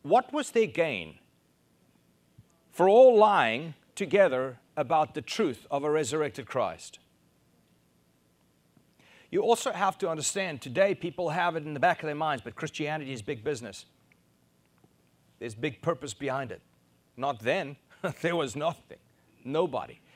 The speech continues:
It was a completely flaging, fla-, uh, failing, uh, religion. Why would they have lied about this? If in fact they didn't only gain nothing, they were fed to wild animals, crucified upside down and boiled. Cut in half.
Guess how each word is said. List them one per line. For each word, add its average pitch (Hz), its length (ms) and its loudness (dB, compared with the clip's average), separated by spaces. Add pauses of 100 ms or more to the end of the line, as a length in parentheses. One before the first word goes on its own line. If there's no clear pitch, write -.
(240)
It 139 60 0
was 143 160 -2
a 135 60 -6
completely 143 640 -6
flaging, 123 640 -8 (200)
fla-, 160 320 -4
uh, 127 140 -8
failing, 139 580 -2 (200)
uh, 135 200 -6 (320)
religion. 151 520 0 (640)
Why 196 320 4
would 170 240 2
they 180 160 2
have 151 220 0
lied 131 300 -2
about 127 340 -2
this? - 380 -6 (1040)
If 151 160 0
in 147 80 -2
fact 165 300 0
they 160 80 0
didn't 196 320 -4 (140)
only 170 240 0
gain 147 320 -4
nothing, 120 600 -6
they 135 140 -4
were 139 140 -6
fed 143 300 -4
to 151 80 -4
wild 135 260 0
animals, 143 360 -8
crucified 139 460 -4
upside 120 260 -8
down 120 180 -4
and 107 120 -10
boiled. 90 380 -8 (1120)
Cut 202 240 2
in 185 100 -6
half. 143 500 -6